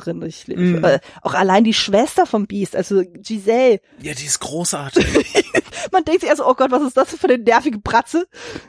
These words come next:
Speaker 1: Aber
Speaker 2: Ja.
Speaker 1: ja.
Speaker 2: Ja, ich,
Speaker 1: Also
Speaker 2: ich meine auch, dass, dass sie zum Anfang, sie wollte ja auch schon Bell vom Schloss schmeißen.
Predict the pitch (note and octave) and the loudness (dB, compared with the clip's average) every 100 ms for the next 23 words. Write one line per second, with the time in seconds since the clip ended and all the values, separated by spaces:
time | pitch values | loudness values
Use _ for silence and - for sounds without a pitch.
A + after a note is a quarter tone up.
0 | - C4+ A#3+ A3+ A3+ C4 G4 A#3 A#3 D4 | -8 -4 0 2 0 0 -2 -2 -6 _
1 | _ _ - - F#3+ E3+ E3+ - F#3 F#3 | _ _ -6 0 2 2 -2 0 0 2
2 | E3+ E3+ F3 - F3+ - G3 F#3 F3 E3 | 0 0 -2 0 2 2 0 -2 -2 -2
3 | F3 F3+ D3 D#3 D#3 B2+ - C#3 A#2+ A#2 | 0 0 2 2 2 0 2 0 2 -2
4 | - A#2+ - - - - - - G2 | -2 -8 -6 -6 -6 -6 -6 -6 -10